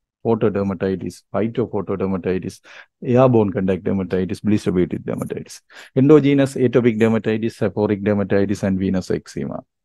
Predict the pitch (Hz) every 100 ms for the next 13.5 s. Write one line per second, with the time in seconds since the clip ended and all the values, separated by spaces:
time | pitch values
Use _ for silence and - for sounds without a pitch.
0 | _ _ _ _ _ - 175 165 - 170
1 | 175 147 127 98 - 135 113 107 104 123
2 | 110 143 151 - 123 107 95 - 135 110
3 | 101 98 95 87 113 101 - 82 85 -
4 | - - _ _ _ 123 - 117 101 107
5 | 107 123 135 135 113 101 - 101 110 -
6 | 131 135 135 - 180 _ _ _ - _
7 | 131 123 123 117 104 104 107 101 110 98
8 | 95 98 98 98 101 95 - 98 - -
9 | - - _ _ _ _ _ - 143 117
10 | 131 127 120 127 120 131 120 127 143 110
11 | 104 107 120 120 120 107 - 113 110 107
12 | 104 - - 113 110 - - 107 101 -
13 | - 127 113 101 98